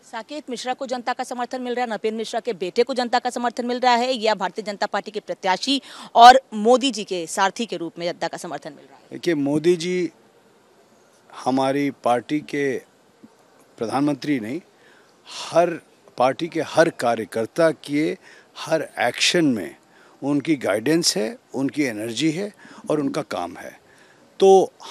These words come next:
Speaker 2: हम लोग, सब लोग उनके सैनिक हो सकते हैं, पर वोट अंत में पूरी टीम को मिलता है। जिस टीम के कैप्टन हैं माननीय मोदी जी, दिशा नि-, निर्देश देते हैं माननीय मोदी जी,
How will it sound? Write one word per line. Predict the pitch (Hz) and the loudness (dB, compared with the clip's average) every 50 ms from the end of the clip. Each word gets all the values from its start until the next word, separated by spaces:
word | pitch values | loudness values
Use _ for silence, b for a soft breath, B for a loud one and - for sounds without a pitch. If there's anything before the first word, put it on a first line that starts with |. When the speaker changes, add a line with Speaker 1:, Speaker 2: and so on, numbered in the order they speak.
| - - | -2 0
Speaker 2:
हम | 143 165 185 196 | 2 2 4 6
लोग, | 220 226 208 - | 6 6 6 4
सब | - - 143 131 135 | 0 -2 -2 -2 -2
लोग | 156 190 214 226 - - | 0 2 2 2 0 -2
उनके | - - 135 143 135 - - 196 202 202 190 - - | -6 -4 -4 -4 -2 -2 0 2 2 2 0 -2 -4
सैनिक | - - - - 120 127 139 151 135 - | -6 -6 -2 -2 0 2 2 2 0 0
हो | - - 98 | -4 -6 -6
सकते | - - - - - - 143 | -4 -6 -8 -8 -8 -8 -6
हैं, | 135 151 185 214 - b b b b b b b b b - | -6 -6 -8 -8 -10 b b b b b b b b b 0
पर | 185 160 | 0 0
वोट | 120 98 110 143 170 190 180 - - _ - | 0 0 2 4 4 4 2 0 -6 _ -4
अंत | 120 139 139 113 - 120 | -2 -2 -2 -4 -6 -8
में | 127 147 170 202 - - _ b b b b b b b b b b b b _ _ _ _ _ _ _ _ _ _ _ _ _ _ _ _ - | -6 -4 -4 -4 -6 -8 _ b b b b b b b b b b b b _ _ _ _ _ _ _ _ _ _ _ _ _ _ _ _ -2
पूरी | 147 160 165 170 151 | 2 2 2 2 0
टीम | - - 131 147 175 185 | -4 -4 -2 0 0 0
को | 165 - 190 | 2 2 2
मिलता | 180 185 180 160 - 196 190 | 2 2 0 0 0 0 0
है। | 185 208 285 269 | 0 0 -4 -8
जिस | 175 139 151 139 - - | -8 -6 -6 -6 -6 -4
टीम | - 196 208 214 180 | -4 -2 -2 -2 0
के | - 214 202 | 0 0 0
कैप्टन | - - 143 123 120 - - 202 208 196 | 0 2 0 0 0 2 4 4 4 4
हैं | 180 196 | 4 0
माननीय | 208 180 143 131 131 135 135 123 | -2 -2 -2 -2 0 -2 -2 -2
मोदी | 110 104 104 98 95 110 110 | -4 -6 -6 -6 -6 -8 -8
जी, | 110 147 196 233 _ _ b b b b b b | -6 -8 -8 -8 _ _ b b b b b b
दिशा | 113 143 147 - 170 170 160 | -6 -4 -2 2 2 2 2
नि-, | 156 147 123 101 - 95 104 | 2 -2 -6 -8 -14 -12 -8
निर्देश | 123 127 127 117 101 104 139 170 147 - | -6 -6 -6 -6 -4 0 0 0 2 2
देते | 175 170 160 - 175 170 | 0 -2 -2 -2 -2 -2
हैं | 156 160 | -2 -2
माननीय | 151 131 117 113 113 110 107 | -2 -2 -2 -2 -4 -6 -8
मोदी | 98 95 104 110 123 147 151 | -6 -6 -6 -4 -2 -4 -4
जी, | 151 185 208 | -4 -6 -8